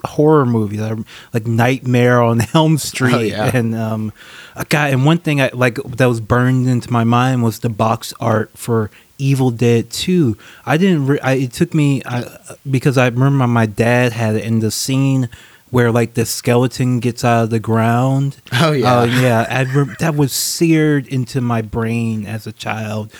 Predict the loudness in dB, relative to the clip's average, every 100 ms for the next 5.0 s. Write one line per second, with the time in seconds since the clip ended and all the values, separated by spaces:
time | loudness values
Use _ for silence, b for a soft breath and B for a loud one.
0 | B -6 2 4 4 4 4 2 2 2
1 | 2 2 0 0 2 2 2 2 2 0
2 | -2 -4 -8 -4 -6 -6 -10 -16 B B
3 | -6 -6 -2 0 4 2 2 0 0 0
4 | -2 -2 -6 -8 -4 -4 -2 -4 -8